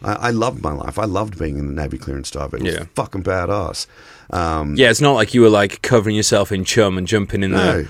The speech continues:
Speaker 1: No, no.
Speaker 2: in the water <laughs>
Speaker 1: Like,
Speaker 2: to, like, "Come
Speaker 1: like,
Speaker 2: get
Speaker 1: it was
Speaker 2: me."
Speaker 1: horrible. I can't,
Speaker 2: Okay.
Speaker 1: I haven't been able to ride a motorcycle since. That was all I did. All I did was ride my motorcycle
Speaker 2: And
Speaker 1: and
Speaker 2: ride my
Speaker 1: jump out of
Speaker 2: motorcycle.
Speaker 1: aircraft and play with bombs and shoot guns and travel the world with my mates. And
Speaker 2: Yeah.
Speaker 1: I loved my life.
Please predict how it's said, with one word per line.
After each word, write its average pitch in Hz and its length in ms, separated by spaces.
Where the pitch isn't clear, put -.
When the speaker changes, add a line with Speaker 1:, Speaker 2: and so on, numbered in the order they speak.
Speaker 1:
No, 80 160
no. 147 60
Speaker 2:
in 104 60
the 101 80
water 101 400
<laughs> 147 60
Speaker 1:
Like, 120 140
Speaker 2:
to, 143 60
like, - 200
"Come 151 100
Speaker 1:
like, 151 80
Speaker 2:
get 151 60
Speaker 1:
it 151 60
was 165 140
Speaker 2:
me." - 60
Speaker 1:
horrible. 139 400
I 127 80
can't, 135 420
Speaker 2:
Okay. 98 240
Speaker 1:
I 117 100
haven't 131 200
been 127 100
able 120 160
to 120 60
ride 120 480
a 107 60
motorcycle 107 540
since. 98 280
That 98 100
was 90 120
all 110 140
I 90 100
did. 80 180
All 104 160
I 98 40
did 90 100
was 85 180
ride 85 220
my 85 100
motorcycle 76 680
Speaker 2:
And 87 140
Speaker 1:
and 82 100
Speaker 2:
ride 80 140
my 92 100
Speaker 1:
jump 98 180
out 107 100
of 104 60
Speaker 2:
motorcycle. 95 140
Speaker 1:
aircraft 82 540
and 76 180
play 85 160
with 90 160
bombs 78 340
and 78 100
shoot 98 220
guns 78 320
and 76 80
travel 78 220
the 76 80
world 73 260
with - 0
my 71 100
mates. - 200
And 82 200
Speaker 2:
Yeah. - 100
Speaker 1:
I 80 80
loved 78 380
my 67 140
life. 67 320